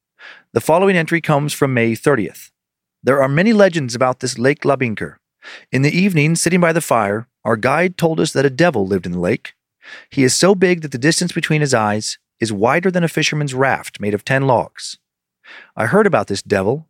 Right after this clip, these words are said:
before and many times. In Ustner, I heard that the devil ate a dog. The dog swam to bring a shot duck to the hunter,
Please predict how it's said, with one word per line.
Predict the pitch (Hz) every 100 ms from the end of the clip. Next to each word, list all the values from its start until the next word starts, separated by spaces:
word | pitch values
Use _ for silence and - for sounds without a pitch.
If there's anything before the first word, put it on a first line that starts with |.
| -
before | 120 - 135 143 160 175 - -
and | 120
many | 139 160
times. | 139 104 85 - - _ _ _ _ _ _ _
In | 127 147
Ustner, | 202 - 120 82 - _ - - -
I | 110 117
heard | 160 185
that | 170
the | 151
devil | 143 147 127
ate | 127
a |
dog. | 117 113 87 - - _ _ _ _ -
The |
dog | 110 131 151
swam | - 147 135 151
to | 127
bring | 127
a | 120
shot | - 131 113
duck | 147 151 -
to | -
the | 110
hunter, | 123 143 95 123